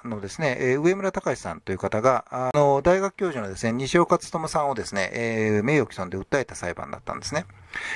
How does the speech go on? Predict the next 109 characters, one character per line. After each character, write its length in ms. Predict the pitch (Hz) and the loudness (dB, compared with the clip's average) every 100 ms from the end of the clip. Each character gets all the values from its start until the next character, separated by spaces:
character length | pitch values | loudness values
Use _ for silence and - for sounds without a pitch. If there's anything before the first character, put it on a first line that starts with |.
| - | 0
え 40 | 160 | 0
ー、 40 | |
こ 60 | 208 | 2
の 80 | |
裁 200 | 208 233 | 0 0
判 180 | 196 147 | 0 0
に 80 | 117 | -2
お 80 | 104 | -4
い 40 | |
て 120 | 120 | -2
で 100 | 104 | -2
す 100 | - | 0
ね、 200 | 143 120 - | 2 2 2
え 480 | 139 135 131 127 127 | 0 2 2 4 4
ー、 40 | |
上 100 | 160 | 4
村 140 | 180 165 | 2 0
さ 160 | 185 | -2
ん 60 | 170 | -2
側 160 | 165 | 0
が 120 | 160 - | 0 0
敗 220 | 190 170 | 2 2
訴 160 | 175 | -2
し 80 | 165 | -10
て 80 | - | -8
で 80 | - | -8
す 140 | - | -2
ね、 200 | 113 92 - | -2 -2 -4
え 160 | 131 | -6
ー、 20 | |
そ 140 | 123 123 | -4 -6
の 80 | 117 | -6
西 200 | 123 220 | -2 2
岡 180 | 143 | 2
さ 120 | 147 139 | 0 -2
ん 80 | |
の、 320 | 127 123 117 117 | -2 0 2 2
ま 100 | 110 | 2
あ、 20 | 87 | 0
勝 180 | - | -2
訴 140 | 120 87 | -6 -6
が 100 | 85 | -6
確 180 | - - | -8 -4
定 160 | 120 | -2
し 40 | - | 0
た 100 | 117 | -2
と、 180 | - - | -4 -8
ま 120 | 123 | -2
あ、 20 | 123 | -2
い 40 | |
う 20 | |
よ 100 | 147 | -2
う 20 | 123 | -2
な 60 | |
こ 100 | - | 0
と 80 | 170 | 2
が 120 | 139 | 0
あ 20 | |
り 80 | 92 | -2
ま 100 | 80 | -10
し 60 | - | -14
た。 140 | - _ _ - - - - - - | -16 _ _ -20 -18 -14 -12 -12 2
え 540 | 160 151 151 147 143 143 | 4 4 4 4 4 2
ー、 20 | |
こ 100 | 240 | 2
の 120 | 254 | 2
裁 180 | 285 285 | 2 2
判 160 | 262 120 | 2 2
は 60 | |
で 80 | 90 | 0
す 80 | 113 | -2
ね、 60 | |
何 200 | 127 208 | 0 2
が 240 | 214 123 107 | 4 4 4
争 60 | |
わ 60 | 120 | 0
れ 60 | 110 | -2
た 60 | |
の 80 | 98 | -2
か 120 | - | -2
と 100 | - | -2
い 20 | |
う 40 | 90 | -2
と 120 | 50 | -2
で 60 | - | -4
す 120 | 160 | -2
ね、 160 | 131 151 | -2 2
上 140 | 190 | 0
村 180 | 240 240 | 0 -4
さ 160 | 240 226 | -2 0
ん 20 | |
の 100 | 220 | 0
で 80 | 139 | -2
す 120 | 104 | -4
ね、 80 | 120 | 2
名 180 | 214 | 4
誉 100 | 165 | 4
毀 60 | - | 2
損 160 | - 98 | 0 2
だ 80 | |
っ 60 | 95 | 2
た 80 | - | 0
わ 80 | - | -2
け 100 | - | -10
な 80 | |
ん 80 | 78 | -10
で 60 | 80 | -4
す 100 | - | 0
ね。 140 | 156 | 0